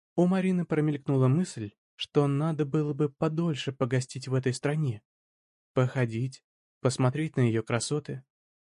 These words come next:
Ведь неизвестно, получится ли у нее еще приехать сюда. Но назад пути уже не было. Они оказались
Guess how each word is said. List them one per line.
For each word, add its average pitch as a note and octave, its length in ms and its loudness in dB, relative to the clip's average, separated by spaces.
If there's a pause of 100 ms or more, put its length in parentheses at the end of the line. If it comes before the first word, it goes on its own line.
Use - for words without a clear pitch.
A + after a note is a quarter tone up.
(120)
Ведь B2 300 -2
неизвестно, C#3 720 -2 (680)
получится B2 640 -2
ли C3 140 2
у A#2+ 80 0
нее A#2+ 320 -2
еще C3+ 340 -6
приехать A#2 480 -8
сюда. A#2 380 -10 (320)
Но A#2+ 180 4
назад C3 380 4
пути D3+ 260 -2
уже C3+ 220 4
не C#3 180 0
было. B2 320 -4 (640)
Они C#3 320 2
оказались C#3+ 720 -2